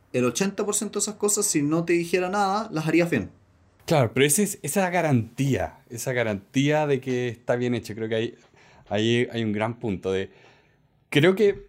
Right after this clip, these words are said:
Speaker 2: y, y esta es mi per-, perspectiva como desde afuera, de las personas como que no somos abogados, siento que vemos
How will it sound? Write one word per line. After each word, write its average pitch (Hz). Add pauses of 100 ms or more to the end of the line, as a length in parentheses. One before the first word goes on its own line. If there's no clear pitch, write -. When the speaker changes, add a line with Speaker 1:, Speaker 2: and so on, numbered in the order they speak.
(140)
Speaker 2:
y, 123
y 139
esta 139
es -
mi 143 (120)
per-, 120 (100)
perspectiva 95
como 101
desde 92
afuera, 123
de 95 (540)
las 104
personas 151 (220)
como 107
que -
no 113
somos 131
abogados, 127 (240)
siento 135
que 139
vemos 131